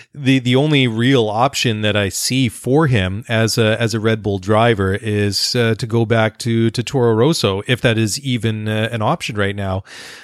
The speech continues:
Because obviously with the, the dissolution of the, the Renault Red Bull partnership and the way that really unraveled, and I mean, even before Red Bull officially said no, I mean, uh, Renault said that they didn't want to, but,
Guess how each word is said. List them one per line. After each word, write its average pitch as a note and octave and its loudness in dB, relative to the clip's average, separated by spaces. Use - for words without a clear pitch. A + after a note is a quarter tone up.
Because B2 0
obviously C#3 2
with B2 0
the, A#2+ 2
the A2 -6
dissolution A#2+ 0
of A2+ -2
the, A2 4
the G#2 0
Renault A2 2
Red A#2+ 0
Bull G#2 0
partnership A2+ -2
and A2 -4
the G#2+ -2
way A2+ 2
that G#2+ 2
really A2 2
unraveled, G#2+ 0
and G2+ -4
I B2+ -2
mean, C3 4
even F3 4
before B2 2
Red A#2+ 0
Bull A2+ 2
officially B2 0
said G#2 -2
no, G#2+ 2
I G2 0
mean, G#2 -4
uh, A2 0
Renault A#2 0
said G#2 0
that G2+ 0
they A2+ 2
didn't G#2 -2
want A2+ 0
to, G#2 2
but, F#2+ 0